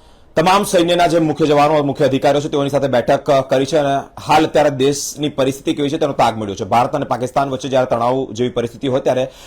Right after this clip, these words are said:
અલગ અલગ જગ્યા પર ઉચ્ચ સ્તરીય બેઠકો કરવામાં આવી છે. ભારત દેશના જે સૈન્ય છે, સૈન્યો અલગ અલગ જે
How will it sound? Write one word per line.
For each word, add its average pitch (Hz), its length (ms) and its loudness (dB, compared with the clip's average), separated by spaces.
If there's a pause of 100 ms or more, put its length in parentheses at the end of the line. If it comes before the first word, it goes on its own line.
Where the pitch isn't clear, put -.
(200)
અલગ 165 220 4
અલગ 185 160 2
જગ્યા 160 300 2
પર 170 300 2
ઉચ્ચ 147 180 -4
સ્તરીય 156 220 2
બેઠકો 143 320 0
કરવામાં 147 260 0
આવી 143 160 -2
છે. 170 220 -2
ભારત 135 440 0
દેશના 120 880 -4
જે 139 120 -2
સૈન્ય 160 400 0
છે, 175 120 -2
સૈન્યો 143 320 -2
અલગ 135 300 0
અલગ 143 180 0
જે 143 120 0